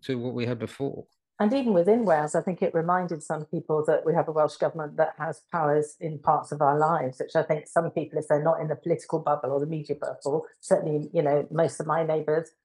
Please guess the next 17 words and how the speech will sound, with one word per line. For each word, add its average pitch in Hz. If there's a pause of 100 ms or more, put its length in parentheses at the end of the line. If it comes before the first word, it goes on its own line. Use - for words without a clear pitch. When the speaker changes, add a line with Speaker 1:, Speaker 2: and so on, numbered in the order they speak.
(200)
Speaker 2:
wouldn't 170
necessarily 165
have 156
realised 190
that 214 (240)
they 214
had 214
the 220
influence 214
and 214
power, 220
and 185
then 170
they 170
began 175
to. 285
<laughs> -